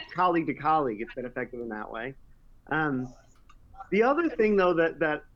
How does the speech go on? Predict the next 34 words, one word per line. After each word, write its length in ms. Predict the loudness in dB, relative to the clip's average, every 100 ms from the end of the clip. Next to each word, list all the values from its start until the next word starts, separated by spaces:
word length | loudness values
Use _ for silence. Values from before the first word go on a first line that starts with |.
| -14 -4
has 160 | -2
happened 500 | 0 0 2 2 2 2
that's, 180 | 0 -2 -4
that's 180 | -2 0
been 180 | 0 0
effective 420 | 0 -2 0 0
in 80 | 0
adopting 520 | 0 0 0 -2 -2
it 220 | -2 -8 -14 -18 -18 -20 -4
is 380 | 0 2 0 -6 -20 -20 -20 -20 -14
we 380 | -10 -2 0
have, 380 | 2 2 2 0 -6 0
uh, 420 | 2 4 4 2 -2 -16 -20 -20 -20 -20 -20 -16
people 300 | -6 2 4
in 120 | 4 2
charge 520 | -4 -2 2 2 2
of 100 | -2
some 200 | -2 0
of 60 |
these 160 | 0 -4
courses 520 | -2 -2 0 -4 -6
now. 280 | -8 -8 -10 -12
So 120 | -10
something 280 | -4 -2 -2
we 80 | -2
call 180 | -2
a 40 | -4
calculus 540 | 0 -2 0 0 0
coordinator 840 | -4 -2 2 2 0 -2 -8 -12 -20 -20 -20 -20 -20 -12
who, 340 | -4 0 0 -2 -10 -18 -20 -6
who 180 | -2 -2 0
kind 140 | 0
of 140 | 0 -4 -14 _ -20 -20 -6 4
oversees 600 | 6 6 2 0 -6 -4